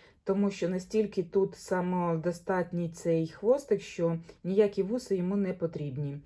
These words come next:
Ну, вже вийшло, як вийшло, але, ну, хвостик просто чудовий. І я хочу сказати, що сюди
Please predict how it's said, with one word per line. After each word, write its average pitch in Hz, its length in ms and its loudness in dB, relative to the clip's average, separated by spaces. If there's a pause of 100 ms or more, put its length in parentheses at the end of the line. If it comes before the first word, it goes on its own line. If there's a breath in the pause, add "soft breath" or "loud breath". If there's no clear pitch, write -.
Ну, 214 220 -6
вже 170 160 -2
вийшло, 175 440 -4 (180)
як 165 260 -6
вийшло, 233 500 0
але, 185 480 4
ну, 190 160 -4
хвостик 233 460 0
просто 185 600 0
чудовий. 143 680 -4
І 196 140 -2
я 208 120 6
хочу 214 260 0
сказати, 233 460 2
що 196 180 -2
сюди 240 440 -4